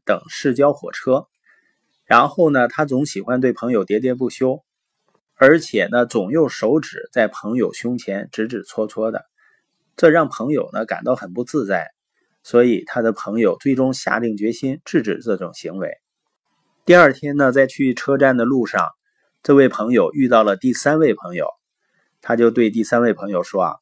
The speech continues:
，“我真受够了那家伙喋喋不休，戳我胸口，今天我要给他点颜色看看。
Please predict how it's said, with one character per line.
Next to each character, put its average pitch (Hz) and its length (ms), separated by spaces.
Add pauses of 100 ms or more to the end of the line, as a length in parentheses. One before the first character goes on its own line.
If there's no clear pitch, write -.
，“我 95 160
真 151 240
受 143 240
够 120 160
了 95 140
那 95 120
家 92 220
伙 98 160
喋 90 180
喋 101 140
不 95 160
休， 101 300
戳 107 240
我 92 120
胸 101 240
口， - 200 (400)
今 139 180
天 143 160
我 135 80
要 120 100
给 117 160
他 135 140
点 87 180
颜 85 200
色 135 180
看 - 220
看。 - 160